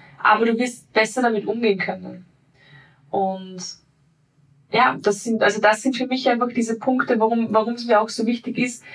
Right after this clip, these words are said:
dass man versteht, dass das nicht einfach nur Blabla ist oder, äh, Esoterik oder Spiritualität, doch ist es, aber Spiritualität ist nichts Uncooles. Das ist einfach so, jeder hat das und jeder setzt sich unbewusst oder bewusst damit auseinander.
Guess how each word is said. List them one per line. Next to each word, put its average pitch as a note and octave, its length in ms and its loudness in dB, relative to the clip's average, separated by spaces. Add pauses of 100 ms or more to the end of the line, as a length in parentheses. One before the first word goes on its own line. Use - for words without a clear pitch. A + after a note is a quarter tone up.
(120)
dass A3+ 140 -2
man A3+ 140 -2
versteht, A3+ 560 2 (240)
dass A3 160 2
das A3+ 140 -6
nicht B3 200 2
einfach G#3+ 240 4
nur G#3+ 180 2
Blabla G#3 540 4
ist A3 160 2
oder, G3 300 2 (320)
äh, - 200 4
Esoterik G#3+ 720 2
oder G3 320 4 (240)
Spiritualität, B3+ 800 2
doch A#3 160 2
ist - 300 -4
es, G3+ 200 0
aber G3+ 200 2
Spiritualität G#3 760 0
ist - 120 -14
nichts - 160 -14
Uncooles. G3 560 -2
Das F#3+ 80 -4
ist G3 100 -4
einfach G3+ 300 0 (420)
so, - 180 -10
jeder G3+ 380 2
hat A3+ 220 0
das G3 120 2
und G3 140 0
jeder G3+ 260 4
setzt - 460 -6
sich - 100 -14
unbewusst A3+ 460 0
oder G#3 160 2
bewusst A3 240 -4
damit G3+ 140 -4
auseinander. F#3 560 -2